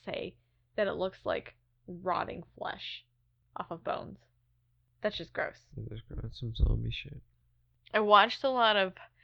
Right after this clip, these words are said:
Speaker 1: I really watched as many videos as I could find on this, and people use spirit boxes a lot. You know what the spirit box is, right?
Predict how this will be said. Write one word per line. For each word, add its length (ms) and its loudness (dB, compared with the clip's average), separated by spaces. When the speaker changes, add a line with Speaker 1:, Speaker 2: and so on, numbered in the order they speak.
Speaker 1:
I 40 2
really 260 2
watched 460 2
as 140 -6
many 240 -4
videos 380 -2
as 80 -14
I 80 -6
could 160 -12
find 260 -12
on 120 -8
this, 160 -2
and 280 2
people 260 -6
use 200 -4
spirit 280 -2
boxes 360 -6
a 40 -6
lot. 200 -4
You 60 -8
know 100 -4
what 100 -10
the 60 -18
spirit 300 -6
box 240 -8
is, 160 -14
right? 240 -10